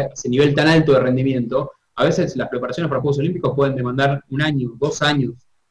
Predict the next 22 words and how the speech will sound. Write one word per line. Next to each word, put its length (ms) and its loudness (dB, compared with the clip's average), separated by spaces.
Entonces, 500 -4
eh, 560 -4
todos 240 4
sus, 300 -4
sus, 200 -14
sus 140 -6
rivales, 440 4
sus 120 -4
competidores, 640 2
ya 120 2
habían 180 6
empezado 280 2
a 40 4
entrenar, 380 2
ya 80 -6
estaba 180 -2
en 60 0
una 40 -2
situación 560 -2
casi 280 0
de 60 2
normalidad 640 0